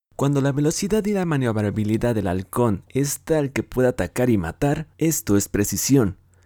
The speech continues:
Lo mismo ocurre con los guerreros expertos. Su fuerza es rápida, su precisión certera. Su fuerza es como disparar una catapulta. Su precisión es dar en el objetivo previsto y causar el efecto esperado.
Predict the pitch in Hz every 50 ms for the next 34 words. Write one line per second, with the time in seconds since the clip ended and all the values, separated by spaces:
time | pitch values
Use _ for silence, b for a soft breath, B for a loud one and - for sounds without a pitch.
0 | _ - 156 156 151 165 180 - 196 190 180 - - 170 151 - 110 - - 104
1 | 104 104 95 98 104 101 107 104 107 - - 90 - - - - 139 139 - -
2 | 98 82 - - - - _ _ _ _ - - 117 101 - 131 135 139 - 175
3 | 156 - - 139 139 - - 117 87 85 87 90 - _ - - - - - -
4 | 101 101 - 101 - - 117 127 - - 113 - - - 120 117 107 90 87 -
5 | _ _ _ _ _ - - - 123 113 - - 147 175 180 165 - - 110 101
6 | - - - 131 135 127 123 113 - - - 117 110 107 117 123 123 120 117 110
7 | 107 104 104 101 - - 92 - 85 85 - - 120 123 123 - - 104 87 -
8 | - _ _ _ - - 135 135 - - 127 120 135 127 - - 170 165 156 131
9 | 107 104 101 - 117 113 127 135 131 131 127 - - 135 127 - - 139 131 123
10 | 107 - - 104 101 104 131 143 - - - 95 85 87 - - 110 110 - 110
11 | 107 98 - - 131 151 156 156 147 - 120 - - 110 - - - 104 98 107
12 | 113 117 98 95 87 -